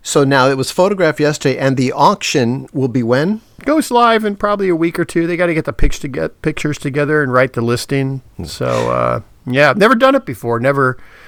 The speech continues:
Speaker 2: I have sold cars on eBay and, uh, Craigslist, but I've never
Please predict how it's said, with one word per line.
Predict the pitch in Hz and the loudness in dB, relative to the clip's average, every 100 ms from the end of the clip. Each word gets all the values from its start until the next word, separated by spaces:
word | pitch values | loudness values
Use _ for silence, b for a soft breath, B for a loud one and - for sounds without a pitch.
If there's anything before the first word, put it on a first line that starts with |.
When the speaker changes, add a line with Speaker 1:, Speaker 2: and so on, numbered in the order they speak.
| B B | B B
Speaker 2:
I | 151 | 2
have | 160 143 | 2 0
sold | - 175 180 147 | -2 0 0 0
cars | 160 160 147 135 | 0 0 0 -2
on | 123 117 | -2 -4
eBay | - 131 131 117 113 113 113 - | -4 -2 0 0 0 -2 -6 -8
and, | 117 104 104 101 | -4 -4 -4 -6
uh, | 98 95 95 - - | -6 -6 -8 -14 -16
Craigslist, | - 151 160 135 98 101 87 - - | -2 4 4 2 0 -4 -4 -6 -6
but | 123 | -4
I've | 113 | -2
never | 123 127 113 107 | 0 0 0 -2